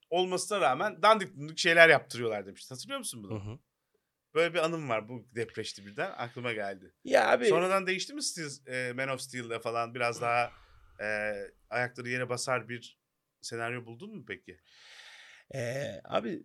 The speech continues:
Speaker 2: tabii ki o şey canım. Yani Superman Returns benim sevmeyişimin sebebi yani Lex Luthor ve üç tane şey Cumartesi, e, çizgi filmi kahraman, şey, kötü adamı,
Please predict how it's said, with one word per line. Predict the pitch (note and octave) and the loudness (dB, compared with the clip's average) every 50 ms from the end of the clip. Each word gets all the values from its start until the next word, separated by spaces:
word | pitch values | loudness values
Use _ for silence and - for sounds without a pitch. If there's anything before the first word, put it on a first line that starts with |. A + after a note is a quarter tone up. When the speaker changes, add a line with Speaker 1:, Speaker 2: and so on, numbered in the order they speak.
| - A#2+ - | -14 -16 -8
Speaker 2:
tabii | - D3+ D#3+ A3+ A#3 | -6 -6 -4 -6 -6
ki | - F3+ C3+ | -4 -4 -4
o | A#2 A#2 A2 | -4 -4 -6
şey | - B2+ A#2 G#2+ | -6 -6 -6 -4
canım. | G#2+ B2+ D3+ F3 E3 | -4 -6 -4 -4 -4
Yani | B2+ B2 A#2 | -4 -4 -6
Superman | - - - F3 E3+ F#3+ F#3 F3 | -6 -2 0 2 2 2 2 0
Returns | D#3 - F3+ F#3 F3+ E3 | 0 0 -2 -2 -2 -2
benim | F#3 F#3+ F#3 | -4 -6 -6
sevmeyişimin | - - E3+ E3 F3+ F#3 F#3 F3+ F3+ - F#3 F#3 | -4 0 0 2 2 2 0 -2 -4 -6 -6 -2
sebebi | - G3+ F#3+ F#3 F3 F#3+ G3+ - G3 _ _ - - - - - - _ - | 0 0 2 2 2 2 0 0 -4 _ _ -20 -20 -20 -20 -20 -20 _ -8
yani | - C3 C3+ C3+ C#3 C#3+ C3+ - - - - - D#3+ F3 | -2 0 2 4 4 2 0 -2 -6 -12 -12 -4 2 4
Lex | F3+ E3+ - - | 4 4 2 -2
Luthor | F#3 E3 F#3+ F#3 F3+ | 0 2 4 6 6
ve | F3+ | 6
üç | - F3 - - | 4 0 0 4
tane | F#3+ D#3+ D3 D3+ D#3+ E3 E3 D3 - - - - - | 6 8 8 8 6 6 4 2 0 -6 -14 -12 -8
şey | - - F3 E3 D#3 C#3 | -2 2 4 4 4 2
Cumartesi, | C3+ D#3+ E3+ E3+ E3 E3+ - - D3 C3+ - _ _ - | 2 4 4 4 4 2 -2 -6 -6 -8 -10 _ _ -10
e, | A#2 A#2+ | -10 -8
çizgi | - - B2+ B2+ B2+ | -6 -6 -6 -6 -6
filmi | - C#3 B2+ B2+ B2+ C3 - - C3 - - | -4 -2 -2 0 0 0 -2 -6 -10 -16 -10
kahraman, | - B2+ B2+ A#2+ B2 C3 B2 B2+ B2 | -2 -2 0 0 0 0 0 0 0
şey, | B2 - C3 B2 A2+ G#2+ | 0 -2 -2 -2 -2 -2
kötü | - - A2+ - C#3 | -4 -4 0 2 2
adamı, | B2 A2 C3 C#3 B2 A2+ G#2 - | 2 4 2 2 2 2 0 -2